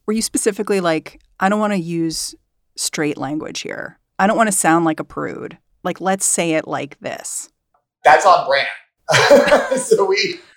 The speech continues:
Speaker 2: so I definitely wanted to make sure that the language was really frank.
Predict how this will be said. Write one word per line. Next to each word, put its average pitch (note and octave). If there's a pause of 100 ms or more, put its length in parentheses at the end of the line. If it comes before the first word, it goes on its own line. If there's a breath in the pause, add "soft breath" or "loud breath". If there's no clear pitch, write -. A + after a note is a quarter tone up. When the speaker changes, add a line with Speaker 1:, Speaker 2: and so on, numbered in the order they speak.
(120)
Speaker 2:
so F3
I D#3+
definitely F3
wanted D3+
to D#3+
make C#3+
sure C3+ (260)
that C3+
the C#3
language C3+
was B2+
really A#2 (100)
frank. A#2+